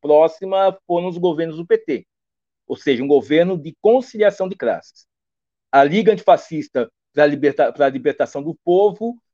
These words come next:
é, juntava o Partido Comunista, juntava esse Exército Nacional, o ban, juntava um Partido Revolucionário do Povo, da época, que representava uma das, da, das etnias mais importantes, que tá ligada ao budismo,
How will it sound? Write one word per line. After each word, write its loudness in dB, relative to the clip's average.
é, 4
juntava 2
o 0
Partido -4
Comunista, 0
juntava 0
esse -2
Exército 0
Nacional, -2
o -4
ban, 0
juntava 2
um -8
Partido 0
Revolucionário -4
do -12
Povo, 2
da 6
época, 2
que -10
representava 0
uma 2
das, 0
da, 2
das -4
etnias -8
mais 0
importantes, -8
que -20
tá 0
ligada -4
ao -4
budismo, -8